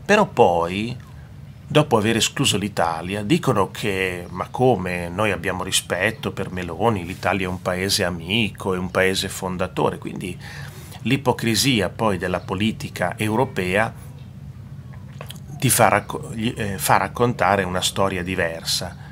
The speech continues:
cioè si esclude la Meloni e l'Italia e poi si dice rispetto per Meloni, eh, rispetto, eh, paese amico, paese fondatore, ci togliamo il cappello,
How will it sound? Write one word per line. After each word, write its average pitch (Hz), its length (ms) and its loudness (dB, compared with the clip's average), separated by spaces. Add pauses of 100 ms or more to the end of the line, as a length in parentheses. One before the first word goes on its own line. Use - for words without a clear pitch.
(520)
cioè - 480 2 (420)
si - 180 2
esclude 107 520 4
la 92 100 4
Meloni 175 640 4
e - 100 -8
l'Italia 98 720 2
e - 80 -2
poi - 180 4
si - 160 2
dice 98 300 2
rispetto - 560 2
per 95 180 -8
Meloni, 87 480 -6
eh, 87 140 -2
rispetto, 90 720 -2
eh, 87 180 -4 (220)
paese 98 460 0
amico, 92 720 2
paese 107 420 2
fondatore, 95 1040 -2 (540)
ci - 180 0
togliamo 101 480 4
il 95 140 2
cappello, 170 680 0